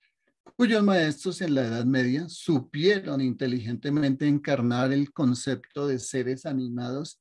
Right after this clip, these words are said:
y vivientes de aquellas energías, dándoles el nombre de gnomos, ondinas, salamandras, pues así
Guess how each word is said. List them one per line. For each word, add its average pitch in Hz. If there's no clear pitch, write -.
y 156
vivientes 127
de 139
aquellas 131
energías, 131
dándoles 147
el 143
nombre 127
de 127
gnomos, 151
ondinas, 147
salamandras, 139
pues 151
así 175